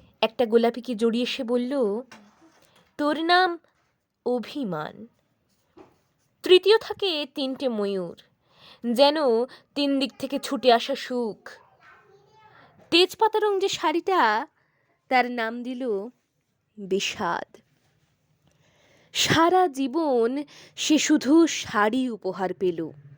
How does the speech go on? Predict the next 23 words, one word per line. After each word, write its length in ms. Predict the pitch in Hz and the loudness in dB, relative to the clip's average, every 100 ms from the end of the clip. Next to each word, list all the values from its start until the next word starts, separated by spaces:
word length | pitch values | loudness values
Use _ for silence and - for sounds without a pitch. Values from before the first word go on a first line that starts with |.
| - - - - - - - - - - - | -20 -20 -20 -20 -20 -20 -20 -18 -20 -4 2
এত 340 | 233 285 - | 2 4 4
শাড়ি 720 | 381 - - 294 339 285 311 339 - - _ - _ - | 4 4 -4 0 2 2 -2 -6 -14 -20 _ -20 _ -10
সে 240 | - 381 | 0 2
কি 260 | 381 - 320 | 2 0 -4
করে 540 | - 403 392 320 320 - _ _ _ _ _ - | 4 6 6 4 0 -8 _ _ _ _ _ 4
এক 220 | 294 294 | 4 4
জীবনে 320 | 320 320 330 | 0 2 0
পরবে? 380 | 330 320 311 359 508 _ _ _ _ _ _ _ _ _ _ _ _ _ _ - | -2 -4 -2 0 -2 _ _ _ _ _ _ _ _ _ _ _ _ _ _ 2
কিন্তু 580 | 311 285 339 240 220 269 _ _ _ _ _ _ _ _ - 226 | 4 6 4 4 2 -2 _ _ _ _ _ _ _ _ -4 2
বছর 360 | 247 247 302 | 4 2 -6
যেতে 300 | 262 254 254 | -4 -4 -2
না 120 | 302 | -2
যেতে 420 | 311 294 320 247 226 | -2 -2 2 2 2
ঘটে 320 | - 233 247 | 0 0 2
গেল 220 | 226 233 | 2 0
সেই 340 | - - 240 226 | -2 -2 -2 -2
ঘটনাটা। 600 | - 170 180 165 165 143 - _ _ _ _ _ _ _ _ _ - - - | -4 -2 -2 -2 -4 -6 -8 _ _ _ _ _ _ _ _ _ -20 -14 -2
সন্ধ্যের 480 | - 370 339 370 403 | 4 6 4 4 2
মুখে 500 | 415 - 403 294 262 | 0 0 2 2 2
মেয়েটি 340 | 254 262 302 | 0 0 -2
বেরিয়েছিল 680 | 240 247 277 - 320 277 240 | -4 -2 -4 -4 -2 0 0
স্বামীর 460 | - 240 214 254 | 0 -2 0 -2
সঙ্গে 520 | 233 - 180 180 135 | -4 -6 -8 -8 -10